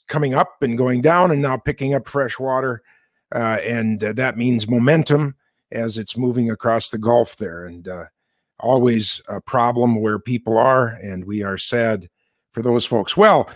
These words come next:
an interesting show for you today. Uh, we actually just picked up a, a new news story that I wanna share with you. This is a result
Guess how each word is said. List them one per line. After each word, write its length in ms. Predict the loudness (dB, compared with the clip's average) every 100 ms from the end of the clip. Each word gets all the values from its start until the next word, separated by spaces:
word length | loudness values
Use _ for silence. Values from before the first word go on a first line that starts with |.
| -8
an 100 | 0
interesting 460 | 2 2 0 -2 -2
show 300 | 2 6 6
for 180 | 4 0
you 140 | 0
today. 560 | -2 0 2 4 2 -2 _ _ _ -8
Uh, 260 | -6 -4 0
we 140 | 2
actually 380 | 2 0 -4 -4
just 260 | -6 -6
picked 240 | -8 -6 -2
up 200 | -2 -2 _ -12
a, 180 | -10 -8
a 60 | -4
new 260 | 0 2
news 300 | 4 2 0
story 480 | 0 0 2 2 0 _ _ _ -2
that 120 | 2
I 40 |
wanna 220 | 4 4 2
share 320 | 2 4 4
with 140 | 4
you. 180 | 4 2
This 240 | 2 0
is 160 | -2 -4
a 80 | -2
result 580 | -2 -2 2 2 0